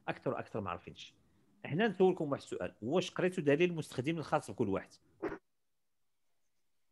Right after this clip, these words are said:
ودابا للاسف حنا راه عندنا هادشي في ديننا وما تن-، وما، ما كناش تنوعوا به،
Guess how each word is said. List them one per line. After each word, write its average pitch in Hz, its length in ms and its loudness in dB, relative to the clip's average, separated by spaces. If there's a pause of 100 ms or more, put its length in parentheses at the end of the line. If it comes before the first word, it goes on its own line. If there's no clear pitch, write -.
(180)
ودابا 175 440 6
للاسف 202 520 2
حنا 196 180 0
راه 185 60 8
عندنا 165 260 6
هادشي 214 220 4
في 156 60 0
ديننا 196 260 4
وما 240 140 6
تن-، 196 200 6
وما، 196 340 6
ما 196 100 6
كناش 208 300 4
تنوعوا 208 360 10
به، 311 280 8